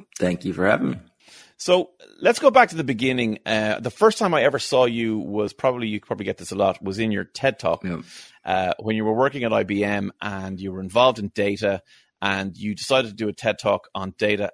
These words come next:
Speaker 2: and sneakers. And to be honest, it was really eye-opening, because for a lot of people who didn't understand the, the sneakerhead culture and the world of sneakers, here was a guy who,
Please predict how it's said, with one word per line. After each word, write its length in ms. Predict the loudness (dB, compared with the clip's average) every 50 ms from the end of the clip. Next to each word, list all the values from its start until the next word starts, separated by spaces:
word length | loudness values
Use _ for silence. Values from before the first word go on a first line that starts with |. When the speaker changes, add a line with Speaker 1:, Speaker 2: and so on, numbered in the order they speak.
| _ -12
Speaker 2:
and 180 | -12 -12 -10
sneakers. 680 | -8 -8 -8 -4 -4 -4 -4 -4 -4 -6 -6 -6 -8 -12 _ -6
And 220 | -4 -4 -4 -8 -10 _ _ _ _ _ _ _ _ -10
to 60 | -6
be 120 | -2 0 0
honest, 240 | 0 0 0 -2 -4
it 80 | -2
was 280 | -2 -4 -4 -4 -10 -14 _ -10
really 320 | -6 -4 -4 -2 2 4
eye-opening, 440 | 6 6 6 6 6 4 -2 -4 -4
because 360 | -4 -4 -4 -4 -4 -4 -6
for 180 | -6 -4 -2 -2
a 60 | 0
lot 220 | 2 2 2 2
of 80 | 2 -2
people 240 | -4 -4 -2 -4 -4
who 120 | -4 -4
didn't 320 | -4 -6 -6 -6 -6 -6
understand 600 | -6 -6 -6 -8 -10 -10 -8 -6 -6 -6 -6 -8
the, 100 | -12 -16 -18 _ -14
the 60 | -14
sneakerhead 400 | -10 -8 -8 -8 -6 -8 -8 -4
culture 280 | -2 -2 -2 -2 -2 -4
and 80 | -6
the 60 | -2
world 180 | 0 0 0 0
of 60 | -2 -6
sneakers, 480 | -6 -8 -8 -4 -4 -4 -4 -6 -8 -14 _ -20 -20 _
here 160 | -2 0 0
was 140 | 0 0 -4
a 60 | -6
guy 440 | 0 2 4 6 6 6 4 2 0
who, 580 | -4 -4 -4 -2 -2 0 -2 -2 -4 -6 -10